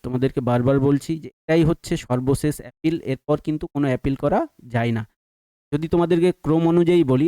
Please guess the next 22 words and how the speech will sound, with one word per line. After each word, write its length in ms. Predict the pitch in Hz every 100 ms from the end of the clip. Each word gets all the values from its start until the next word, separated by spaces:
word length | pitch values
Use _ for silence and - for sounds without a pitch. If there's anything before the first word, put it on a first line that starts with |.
| 175
তাহলে 160 | 135 143
অর্ডিনারি 400 | 127 127 147 147 156
অ্যাপিল, 260 | 147 170 175 - _ _ _
then 160 | 135 156
হয় 140 | 156 160 131
রিভিউ, 300 | 135 160 180 254 - _ _ -
then 160 | 156 160
হয় 160 | 175 254 - _ _ _ -
বলতে 200 | 135 147
পারো 140 | 156 208 -
কিউরেটিভ, 400 | 139 127 120 - 123
মানে 120 | 127 _
কিউরেটিভটাই 600 | 143 151 151 147 160 156
হচ্ছে 200 | 160 - 254 -
শেষ। 180 | 120 - _ _ _ _ _ _ _ -
এরপরে 400 | 214 220 208 220 - - 127
আর 80 | 165 -
কোনো 160 | 185 196 -
অ্যাপিলের 480 | 135 - 175 170 185 - -
সুযোগ 280 | 143 147 - -
থাকে 200 | 120 127
না, 60 | 107